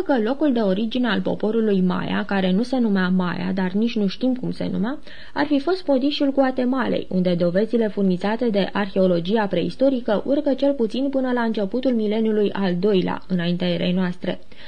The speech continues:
Primele date consemnate de cronologia certă sunt din secolul patru, era noastră, când civilizația Maya atinsese deja un nivel remarcabil. Infiltrațiile sau invaziile triburilor mexicane în regiunea septentrională,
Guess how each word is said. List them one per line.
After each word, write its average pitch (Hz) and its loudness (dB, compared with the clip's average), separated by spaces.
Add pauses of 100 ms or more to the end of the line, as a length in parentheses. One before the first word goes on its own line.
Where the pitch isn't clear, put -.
(220)
Primele 214 0
date 208 -2
consemnate 196 0
de 185 0
cronologia 180 -2
certă 285 0
sunt 247 -2
din 233 0
secolul 240 2
patru, 226 -2
era 185 0
noastră, 196 0
când 269 0
civilizația 220 -2
Maya 180 -2 (340)
atinsese 277 0
deja 196 2
un 247 0
nivel 233 0
remarcabil. 202 -2 (640)
Infiltrațiile 196 0
sau 254 -2
invaziile 185 0
triburilor 190 0
mexicane 185 -2
în 202 0
regiunea 185 0
septentrională, 175 -2